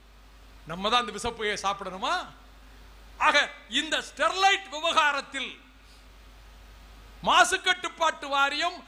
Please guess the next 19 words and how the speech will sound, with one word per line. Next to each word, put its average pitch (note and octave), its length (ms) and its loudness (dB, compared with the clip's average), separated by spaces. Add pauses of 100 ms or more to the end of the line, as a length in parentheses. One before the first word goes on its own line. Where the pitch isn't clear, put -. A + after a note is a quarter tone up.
(200)
இந்த C4 260 0
பகுதியில் D4+ 560 0
எந்த D4+ 260 2
மாசும் E4+ 380 0
இல்லை E4 200 -2
என்று D4 140 -2
அறிக்கை F4+ 360 0
கொடுத்திருக்கிறதே, D4 840 -4
இதற்கு C#4+ 280 -2
என்ன F#4 260 2
காரணம்? E4 640 0 (1000)
மாசு C4+ 280 0
கட்டுப்பாட்டு C4+ 500 -2
வாரியமாக C4 560 2
கொடுத்ததா? A#3+ 680 0 (920)
தமிழ்நாடு D#4 400 4
அரசுக்கு C4+ 320 -4
தெரியாமல் D4+ 500 0
கொடுத்ததா? C4 680 -2